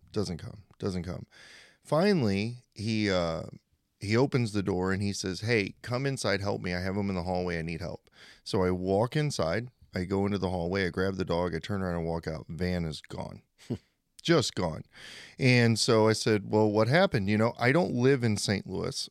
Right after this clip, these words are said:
so I live in the rural areas and have lived in the rural areas for quite some time.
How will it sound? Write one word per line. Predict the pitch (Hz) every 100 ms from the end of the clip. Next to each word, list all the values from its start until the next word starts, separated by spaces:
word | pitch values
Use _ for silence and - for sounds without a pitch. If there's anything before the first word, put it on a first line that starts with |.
| -
so | - 113
I | - 113
live | 110 107 110
in | 110
the | 104
rural | 101 113 117 95
areas | 90 92 104 101
and | 92
have | 107 113 110
lived | 104 98 92
in | 98
the | 87
rural | 92 101 95
areas | 87 87 95
for | -
quite | 104 104 95
some | - 92
time. | 90 85 95